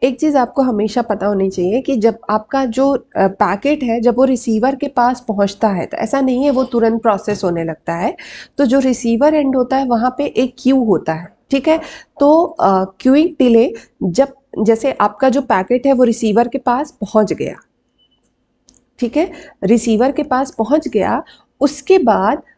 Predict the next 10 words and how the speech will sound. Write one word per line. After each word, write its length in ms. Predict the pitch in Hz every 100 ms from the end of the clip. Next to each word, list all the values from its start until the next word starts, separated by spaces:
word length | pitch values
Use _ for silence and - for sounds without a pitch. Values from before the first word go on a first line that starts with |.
| _
पैकेट 680 | 185 - - 226 - - -
को 120 | 302
जितना 560 | 254 185 262 262 269 330
देर 440 | 277 247 262 285 -
प्रोसेसिंग 680 | 233 226 254 247 320 311 294
के 140 | 247
लिए 220 | 240 262
वेट 460 | 202 196 254 262 247
करना 360 | 208 185 202
पड़ा, 380 | 202 196 175 151